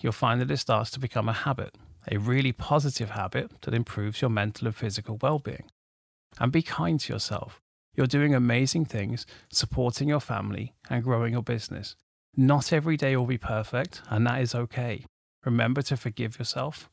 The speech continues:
and don't be hard on yourself if something goes wrong. It's good that we have experiences to learn from,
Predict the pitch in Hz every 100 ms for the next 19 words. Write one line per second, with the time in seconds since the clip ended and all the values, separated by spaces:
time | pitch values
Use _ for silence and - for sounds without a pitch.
0 | _ 117 113 123 135 151 123 127 123 117
1 | 113 110 113 107 - - 110 107 110 107
2 | 101 101 85 - _ - - - - 123
3 | 107 - 135 151 147 127 127 123 - 131
4 | 123 117 117 - 110 107 110 110 131